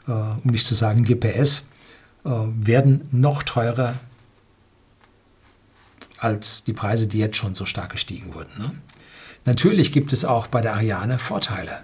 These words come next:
bei der Ariane sechs. Die wurden ja beim Design, wurden die ja extrem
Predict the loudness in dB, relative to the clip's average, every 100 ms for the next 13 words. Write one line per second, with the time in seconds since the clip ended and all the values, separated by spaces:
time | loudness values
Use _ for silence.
0 | -10 -8 -8 -8 -8 -4 -2 -2 0 -2
1 | -2 -6 _ _ -10 -4 -2 2 4 4
2 | 2 -2 -2 2 4 6 4 2 0 2
3 | 2 0 -10 -20 -20 -20 -4 0 4 2
4 | 2 0 -2 -4 -2 0 0 0 0 2
5 | 2 -2 -8